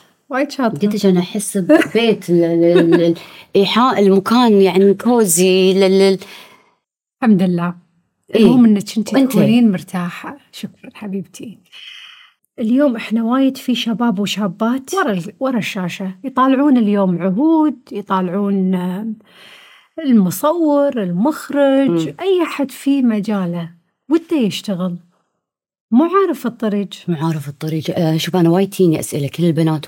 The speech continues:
Speaker 2: وايد يكتبوا لي: "شلون، آه،
Speaker 1: مم.
Speaker 2: نجحتي؟ شلون صرتي؟ عطينا طريقة" وكذي.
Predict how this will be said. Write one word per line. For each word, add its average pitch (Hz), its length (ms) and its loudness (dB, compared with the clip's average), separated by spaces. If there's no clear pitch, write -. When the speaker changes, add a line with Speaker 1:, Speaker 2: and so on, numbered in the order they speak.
Speaker 2:
وايد 165 500 0
يكتبوا 147 460 -4
لي: 143 340 -2
"شلون، 147 720 -2
آه، 147 200 -10
Speaker 1:
مم. 202 300 -2
Speaker 2:
نجحتي؟ 139 680 -4
شلون 139 200 -6
صرتي؟ 139 440 -10
عطينا 139 720 -2
طريقة" 135 440 -6
وكذي. 135 420 -12